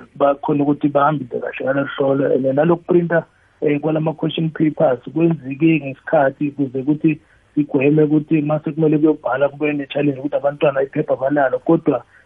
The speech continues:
siwumnyango wezemfundo sikhona ukubambisa kahle lokubhala kwaleyo, kwalolu hlolo ngoba nala kubekwa khona lama-question papers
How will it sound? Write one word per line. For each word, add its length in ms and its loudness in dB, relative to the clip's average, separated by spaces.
siwumnyango 380 4
wezemfundo 720 0
sikhona 280 -2
ukubambisa 440 0
kahle 340 -2
lokubhala 480 0
kwaleyo, 460 0
kwalolu 540 -2
hlolo 280 2
ngoba 340 -2
nala 420 2
kubekwa 400 0
khona 380 -6
lama-question 640 -4
papers 480 -2